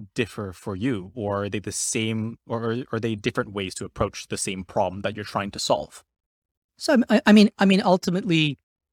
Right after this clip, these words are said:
Speaker 2: so they're different roles, but ultimately they're, they're trying to achieve the same thing,
Speaker 1: Mm-hmm.
Speaker 2: which is to support great, you know, healthcare ventures through investment, so through capital allocation.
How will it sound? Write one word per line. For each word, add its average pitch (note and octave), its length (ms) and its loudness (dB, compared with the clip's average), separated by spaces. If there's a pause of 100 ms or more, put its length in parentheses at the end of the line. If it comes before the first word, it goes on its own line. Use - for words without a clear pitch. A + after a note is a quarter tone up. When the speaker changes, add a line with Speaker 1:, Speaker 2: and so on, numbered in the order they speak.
(140)
Speaker 2:
so - 160 -2
they're D#3+ 120 4
different F3 480 0
roles, D3+ 400 -2
but C#3+ 140 2
ultimately C#3 580 -2
they're, B2 460 -2 (120)
they're B2+ 460 -2
trying C3 380 -2
to - 100 -6
achieve A#2 420 -8
the A#2+ 100 -6
same A#2 360 -6
thing, B2+ 320 -2
Speaker 1:
Mm-hmm. A#2 80 -6
Speaker 2:
which - 220 -4
is A#2 240 -2
to - 120 -16
support - 460 -8 (200)
great, A#2+ 240 -4 (600)
you C#3+ 100 0
know, A2+ 180 0
healthcare B2 560 -2 (380)
ventures C3 580 0
through B2 340 -4
investment, A#2+ 580 -4
so B2+ 100 -8
through B2+ 180 -8
capital A#2+ 440 -4
allocation. A2+ 720 -6